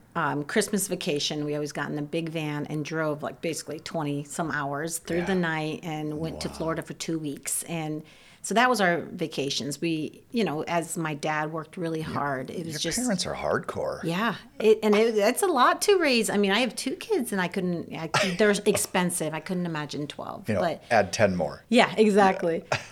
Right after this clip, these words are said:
Speaker 1: But, um, yeah, it was just, it was fun growing up. It was, you know, I saw my parents, my dad working hard. He was a salesman, so he
Speaker 2: Mm.
Speaker 1: traveled a lot. And, but to see the, how the Lord always provided, no matter what.
Speaker 2: Yeah.
Speaker 1: My parents made it great. And then,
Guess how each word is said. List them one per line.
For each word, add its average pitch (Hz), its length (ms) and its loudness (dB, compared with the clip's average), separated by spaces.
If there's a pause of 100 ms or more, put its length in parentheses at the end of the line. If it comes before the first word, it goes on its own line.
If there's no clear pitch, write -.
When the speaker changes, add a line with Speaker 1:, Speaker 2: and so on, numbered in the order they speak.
(180)
Speaker 1:
But, 196 340 6
um, 175 560 4
yeah, 185 420 6
it 233 160 4
was 240 180 2
just, 196 340 2
it - 180 2
was 196 160 2
fun 165 320 -2
growing 170 380 2
up. 175 220 0
It 175 120 2
was, 160 280 -2
you 175 120 -2
know, 156 80 -4
I 160 80 -6
saw 160 320 -4
my 156 180 -6
parents, 160 400 -8
my 156 80 -6
dad 151 260 -4
working 160 220 -6
hard. 156 160 -4
He 156 40 -6
was 147 120 -4
a 120 60 -6
salesman, 143 680 -4
so 147 140 -8
he 147 140 -10
Speaker 2:
Mm. 147 60 -16
Speaker 1:
traveled 147 500 -8
a 156 40 -10
lot. 139 500 -10
And, 143 520 -8
but 170 140 -8
to 170 80 -6
see 170 340 -2
the, 175 100 -4
how 170 240 -2
the 175 120 0
Lord 160 340 -2
always 151 320 -4
provided, 131 600 -8
no 165 360 -2
matter 143 320 -4
what. 123 240 -10 (180)
Speaker 2:
Yeah. 82 240 -4 (100)
Speaker 1:
My 180 200 2
parents 175 400 -2
made 160 240 -2
it 202 180 -10
great. 202 380 2 (180)
And 185 140 2
then, 165 400 -2